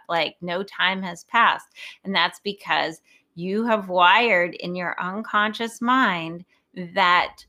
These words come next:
how to ride a bike. And as you ride a bike, it was not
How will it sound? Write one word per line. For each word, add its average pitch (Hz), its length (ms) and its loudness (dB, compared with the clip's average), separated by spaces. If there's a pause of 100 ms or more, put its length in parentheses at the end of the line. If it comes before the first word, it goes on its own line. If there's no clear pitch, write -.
(800)
how 208 300 0
to 226 180 0
ride 175 260 2
a 170 40 -2
bike. 233 460 2 (520)
And 208 460 2 (500)
as 240 340 4
you 226 420 0
ride 208 500 4
a 226 40 0
bike, 202 840 2 (880)
it 214 160 -2
was 233 260 0
not 254 380 0